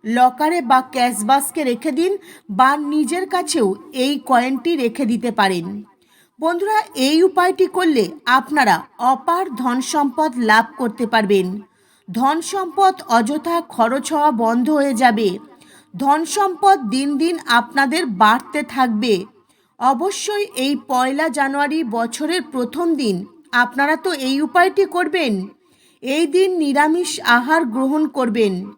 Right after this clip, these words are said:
এই দিন আপনারা বাড়িতে ঝগড়া, অশান্তি, কলহ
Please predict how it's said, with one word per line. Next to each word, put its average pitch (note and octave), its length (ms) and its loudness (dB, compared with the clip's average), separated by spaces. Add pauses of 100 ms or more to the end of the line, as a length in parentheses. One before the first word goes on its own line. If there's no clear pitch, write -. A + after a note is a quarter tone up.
(600)
এই D#4+ 240 0
দিন D#4 460 -2
আপনারা C4+ 520 4
বাড়িতে C4+ 640 2
ঝগড়া, C4 640 2
অশান্তি, D4+ 760 0
কলহ C#4+ 640 0